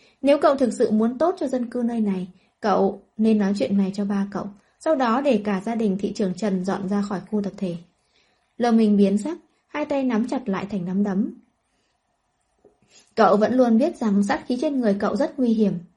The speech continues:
Lúc trước khi tôi nói ngôi biệt thự này có linh khí rất dồi dào, có thể để cậu vào ở, cậu còn vì lo lắng ở đây là trung tâm thành phố, lo lắng cho người trong khu tập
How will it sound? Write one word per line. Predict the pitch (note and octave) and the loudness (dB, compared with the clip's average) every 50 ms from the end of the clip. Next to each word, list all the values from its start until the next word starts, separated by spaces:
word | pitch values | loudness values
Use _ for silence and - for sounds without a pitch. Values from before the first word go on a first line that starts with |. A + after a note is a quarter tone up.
| _ _ _ - | _ _ _ -6
Lúc | C4+ D#4+ E4+ E4+ | -4 -4 -4 -2
trước | - E4+ F4 G4 G4+ G4+ - | 2 2 2 2 2 0 -6
khi | - - C4 | -6 -4 -2
tôi | B3+ B3+ B3 | 0 2 2
nói | A3+ A3 G#3 G3+ G3+ A3 | 2 4 4 4 2 2
ngôi | B3 C4+ C4 | 2 0 0
biệt | B3 G#3+ G3+ | 0 0 0
thự | A3 G3+ F#3+ | 0 -2 0
này | G3 G3 F#3+ F#3+ F#3+ | 0 0 0 0 -2
có | F#3+ F#3+ G3+ | -2 -2 -2
linh | A3 A#3 A3+ A3 | 0 2 0 0
khí | A3 - G3+ G3+ | 2 2 0 2
rất | G3+ C#4+ C#4+ - | 0 0 -4 -4
dồi | - G#3 F#3+ F#3+ | -2 -2 -2 -2
dào, | G3 F#3 F3+ F#3 F3+ F#3 - _ _ _ _ _ - | -4 -6 -6 -6 -8 -8 -10 _ _ _ _ _ -6
có | - C#4 | -4 -2
thể | - C#4 G#3 F#3 | 0 0 2 2
để | G3+ F#3+ F3+ F3+ | 2 2 0 0
cậu | - F#3 F#3 | -2 -4 -4
vào | G3 G3 F#3 F3 | -4 -4 -4 -4
ở, | - G3+ F#3+ F3 G3 G3+ - - _ _ _ - - | -4 -4 -4 -4 -4 -8 -12 -16 _ _ _ -4 0
cậu | A#3 A#3 A#3+ | 0 0 0
còn | A#3+ A#3 A3+ A3 | 0 0 2 2
vì | A3 A#3 A3+ A3 A3 | 2 2 2 2 2
lo | B3+ C4 C4+ | 2 2 0
lắng | B3+ A3+ G3+ G#3 - | 0 0 0 0 -2
ở | - A3+ G3 | -2 -2 -2
đây | F3+ G#3 A3 A3+ | 0 0 0 0
là | G#3+ G3 G#3 | 0 0 -2
trung | - A3 A3+ A3 | -2 -2 -2 0
tâm | G#3+ G3+ G3+ | 0 0 -2
thành | G#3 F#3 F3+ | -2 -4 -6
phố, | F3+ - F#3 F#3 G3+ - B3 - - _ _ _ _ - | -4 -4 -2 -2 -2 -2 -4 -8 -16 _ _ _ _ -4
lo | B3+ C4+ C4+ | -2 0 2
lắng | C4 B3 A3+ A3 B3+ | 2 2 2 2 2
cho | - C#4+ | 2 0
người | C4+ B3 A3+ G#3 F#3+ G3 | 0 0 2 2 0 0
trong | A#3+ A#3+ A#3 - | -2 -4 -6 -4
khu | B3 A#3+ | -6 -4
tập | A#3 G#3 | -4 -6